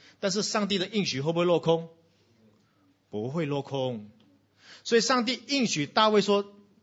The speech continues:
将会有一个永远的国位，永远的王。OK？所以你就这，知道这一个的，这个的应许，这个上帝跟大卫所立的约，不是单单指他的儿子所罗门，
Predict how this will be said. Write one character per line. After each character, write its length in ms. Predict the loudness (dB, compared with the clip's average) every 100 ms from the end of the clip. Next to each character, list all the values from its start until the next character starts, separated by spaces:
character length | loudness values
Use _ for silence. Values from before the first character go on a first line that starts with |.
| -4
将 320 | 2 2 2
会 160 | 0
有 220 | 0 0 -2
一 80 |
个 120 | 0 0
永 440 | 2 4 4 2
远 160 | 0 -2
的 80 |
国 320 | -6 -4 -2 0
位， 220 | 0 -2 -12 _ _ _ _ _
永 400 | 4 4 4 2
远 220 | 2 2
的 100 | 0
王。 460 | 0 -2 -4 -10 -20 _ _ _ _ _ _ _ _ _ _ _ _ _ _ _ _ _ _ -12
OK？ 340 | -4 -4 -4 -12 -18
所 120 | -2 -2
以 40 |
你 80 | 0
就 160 | -4
这， 380 | -8 -8 -2 -2
知 280 | -2 -4 0
道 160 | 2 2
这 220 | 0 -6
一 120 | -6
个 160 | -4 0
的， 160 | -2 -4 _ _
这 140 | -4 -2
个 100 | -2
的 100 | -4
应 260 | -2 0 2
许， 240 | 0 -4
这 100 | -2
个 120 | -2
上 280 | 0 -2 -2
帝 120 | -4
跟 240 | -2 -2 -2
大 240 | 0 0
卫 100 | 0
所 220 | -2 -2
立 320 | 0 2 2
的 140 | 2 0
约， 240 | 0 -2
不 120 | -2
是 120 | -6 -8
单 200 | -8 -6
单 160 | -8
指 180 | -8 -12
他 140 | -10
的 120 | -8 -8
儿 180 | -8
子 120 | -8 -8
所 200 | -10 -10
罗 100 | -10
门， 220 | -12